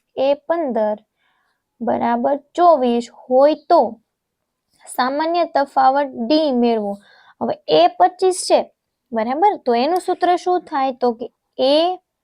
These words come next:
પ્લસ ચોવીસ ડી માઇનસ, આનું સૂત્ર શું થાય? તો કે એ પ્લસ ચૌદ ડી બરાબર ચોવીસ, બરાબર?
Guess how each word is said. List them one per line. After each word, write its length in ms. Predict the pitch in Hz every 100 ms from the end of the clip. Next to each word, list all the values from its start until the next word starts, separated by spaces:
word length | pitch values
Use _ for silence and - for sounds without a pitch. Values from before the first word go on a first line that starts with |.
| _ _ _ _ _ _ _
પ્લસ 680 | 320 330 277 233 233 240 - _ _ -
ચોવીસ 800 | 311 311 254 240 226 220 - -
ડી 380 | 226 247 208 _ _ _ _ -
માઇનસ, 440 | 247 262 247 220 -
આનું 280 | 254 311 370
સૂત્ર 380 | 370 359 359 359
શું 240 | 359 359
થાય? 280 | 349 302 254
તો 180 | 240 233
કે 240 | 226 233 _
એ 380 | 254 269 311 359 349 _ _ _ _ _ _ 302
પ્લસ 540 | 311 277 240 233 233 _ _ _ _ -
ચૌદ 540 | 311 302 226 226 208
ડી 500 | 233 214 247 214 214 -
બરાબર 760 | 226 226 220 214 233 247 330 330 _ -
ચોવીસ, 460 | 285 226 208 202 -
બરાબર? 400 | 247 330 392